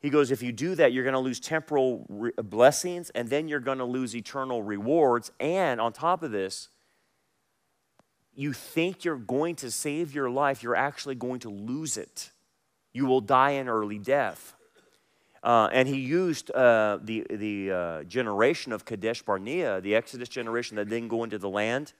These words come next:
Remember that? Um, and they refused to. And so that generation died out there in the desert. And he uses that and he says, "Look, man, if he did it to that generation, how much more if you trample the blood of the Son of, the,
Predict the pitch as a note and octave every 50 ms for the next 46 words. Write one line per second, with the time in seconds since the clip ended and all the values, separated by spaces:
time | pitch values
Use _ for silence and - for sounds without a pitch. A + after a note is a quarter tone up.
0 | - - G#2+ A2 A2 A2+ G#2+ G#2+ A2 A#2+ C3+ C#3 - - - - - - _ _
1 | _ _ - - - G#2+ G2+ G2 F#2 F2+ F2 F2 E2+ - - - G#2+ G#2 G#2 G#2+
2 | G2+ F#2+ F#2+ - A2+ A#2 B2+ C3+ - - - D#3 D3+ D3+ D#3 - - - G#2+ -
3 | - A2+ A2 A2 G2+ - - A2+ - - A2 A#2+ A2+ A2+ A2+ A2 G#2+ - - G#2
4 | G2+ F#2 A2 A2 B2 B2+ B2 A2 G2+ G2 F2+ - _ _ _ _ _ _ - G#2
5 | G#2+ G#2 - A2 G2 F#2+ F#2 F2+ F2+ B2+ D3+ D#3+ C#3+ A2 G2+ - _ _ _ _
6 | _ _ _ _ _ _ _ - - B2 A#2+ A#2+ A#2 A#2 B2+ D#3+ F#3 D3 D#3 A#2+
7 | A2+ A#2 A2 A#2 B2 A#2 - - B2+ A#2 G#2 B2+ D#3+ F3+ D#3 - - A2+ G#2+ G#2+
8 | B2 C#3 C3+ _ _ - - - - _ - C3 B2+ - D#3+ D#3+ B2+ D3 F3+ G3+
9 | G#3 - E3 C3+ A#2+ D3+ D3+ - B2+ D3 C3+ A#2+ G#2+ G2 A2+ D3+ G3+ A3+ - -
10 | A2 G2+ G2 - _ _ - - - - E3+ F#3+ A3 A#3+ A3+ G#3+ A#3 A3 F#3+ -
11 | - - C#3 C3 C3+ D3 D#3+ F3 A3 C4+ B3+ E3+ A2 F#2 F2 F2+ G2 A2+ - _
12 | _ _ _ _ _ _ - - E3 D3+ - D#3+ D#3 - - - F3+ F#3+ G#3+ A3
13 | - G3 F3+ E3 D3 B2 C#3 D#3 D#3+ E3+ E3+ E3+ C3 A#2+ A#2 - - F3+ E3+ E3+
14 | D#3 C3 G#2 G2+ A2+ A2 A2+ -